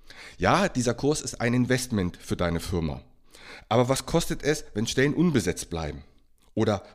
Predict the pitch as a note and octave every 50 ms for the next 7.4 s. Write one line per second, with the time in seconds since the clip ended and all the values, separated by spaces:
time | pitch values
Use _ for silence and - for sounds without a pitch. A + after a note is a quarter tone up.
0 | - _ - G#2 A2 - - B2 B2 B2 B2 B2 - - - A2 A#2+ - - C3
1 | C#3+ C#3 B2 A#2+ G2+ - - - F#2+ E2+ E2 D2+ E2 D#2+ - - D#2 C2 B1+ -
2 | - - - - - - - - - - - - - - - - - - - -
3 | - - - - B2 - A#2 A#2 B2+ D#3+ G3+ G#3 F#3+ - - D#3 B2 G2+ - -
4 | A#2 B2 B2 B2+ B2 B2 D3 - - - G#2+ G2 F#2+ G2 G#2 A#2 B2 C#3 D#3+ F3+
5 | F#3+ F#3 - - - - - - A2+ B2 C3+ C#3+ C3+ - A2+ B2+ B2 - - -
6 | - C3+ - - - - - - C3+ A#2+ G#2+ G2 F#2+ F2 F2+ D#2+ F2 E2 D#2+ E2
7 | D2+ D#2 D#2 - - D2 C2+ C2